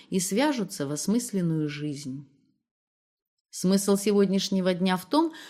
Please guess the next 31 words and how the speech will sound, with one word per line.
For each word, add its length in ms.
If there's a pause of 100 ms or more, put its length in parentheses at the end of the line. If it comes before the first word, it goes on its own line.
что 200
я 160
научила 540
дочь 360
новому 480
знаку, 720
поправила 540
маленькую 640
ошибку. 640 (340)
А 100
завтра 420
поправлю 520
ещё 480
одну 360 (240)
и 80
научу 440
не 120
повторять 580
предыдущих. 720 (840)
Я 120
подошла 440
к 100
окну. 440 (600)
Лида 280
уже 200
пересекла 600
дорогу 440
и 160
удалялась 580
всё 240
дальше. 580